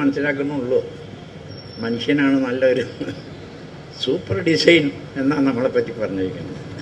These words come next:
മനസ്സിലായോ? ഖുർആനിൽ പറഞ്ഞിട്ടുണ്ട്, ഞാൻ നിങ്ങളുടെ യോഗം ഒരു മതയോഗം അല്ലെങ്കിലും ഖുർആൻ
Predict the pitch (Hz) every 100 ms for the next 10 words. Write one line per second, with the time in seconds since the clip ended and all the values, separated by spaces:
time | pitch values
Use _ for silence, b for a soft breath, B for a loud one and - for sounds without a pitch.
0 | - 101 98 92 76 - - - - -
1 | - - - - - - - - 120 139
2 | 165 180 180 175 180 170 170 156 151 147
3 | 139 147 165 165 156 165 170 147 139 151
4 | 156 165 160 160 160 170 - 135 123 139
5 | 127 143